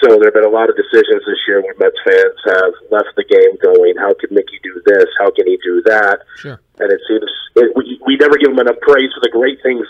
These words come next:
Speaker 1: he does, but we're always on top of him for the bad things that he does. I can just see a fork in the road coming up in the next couple of weeks where you've gotta find a way to fit those four to five names in the lineup,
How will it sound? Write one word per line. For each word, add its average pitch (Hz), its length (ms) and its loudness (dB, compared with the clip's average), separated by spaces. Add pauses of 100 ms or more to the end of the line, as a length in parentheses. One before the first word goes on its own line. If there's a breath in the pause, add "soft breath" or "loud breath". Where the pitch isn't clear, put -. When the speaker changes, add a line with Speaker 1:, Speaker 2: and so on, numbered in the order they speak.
Speaker 1:
he - 160 -12
does, 107 320 0
but 104 80 0
we're 107 160 4
always 113 240 2
on 110 160 -4
top 107 240 -4
of 101 160 0
him 98 80 -8
for - 160 -14
the - 100 -12
bad 151 300 0
things 104 220 -8 (100)
that 87 80 -8
he 90 160 -10
does. 87 320 -6 (840)
I - 140 -2
can 165 160 -2
just 131 320 -4
see 117 400 -10 (240)
a 104 80 -6 (160)
fork 139 240 2
in 110 100 0
the 104 140 4
road 117 400 4
coming 104 240 -2
up 101 100 0
in 98 80 -4
the 101 60 2
next 98 320 -4
couple - 160 -2 (100)
of - 60 -4
weeks 117 300 -4
where 98 100 0
you've - 240 -12
gotta 104 240 2
find 107 240 0
a - 80 6
way 107 160 6
to 101 120 -2 (140)
fit 107 220 2 (560 loud breath)
those 117 160 6 (160)
four 117 160 6
to - 40 -4 (120)
five 107 320 0
names 107 340 0
in 104 80 -6
the 95 140 -2
lineup, 101 480 -2